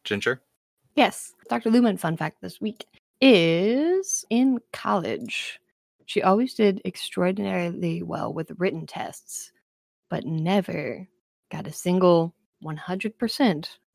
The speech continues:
Speaker 2: on a lab. The practical aspects, there was always something about a write-up that was missing, like a word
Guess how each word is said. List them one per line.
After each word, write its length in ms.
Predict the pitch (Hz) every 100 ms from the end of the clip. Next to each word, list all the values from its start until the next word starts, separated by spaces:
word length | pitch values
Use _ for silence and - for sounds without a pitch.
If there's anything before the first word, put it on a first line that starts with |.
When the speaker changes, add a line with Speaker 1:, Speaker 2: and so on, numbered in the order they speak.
| -
Speaker 2:
on 120 | 165
a 120 | 156
lab. 480 | 151 156 156 147 160 - _ _ -
The 80 | 170
practical 540 | - 175 - - 165
aspects, 640 | 160 156 - 147 151 -
there 100 | 151
was 140 | 147 151
always 220 | 151 160
something 280 | 170 170 160
about 220 | 165 160
a 80 | 156
write-up 500 | 151 156 147 151 - - _ _ -
that 80 |
was 120 | 147 151
missing, 280 | 151 147
like 160 | 151 147
a 60 | 151
word 520 | 160 151 143 120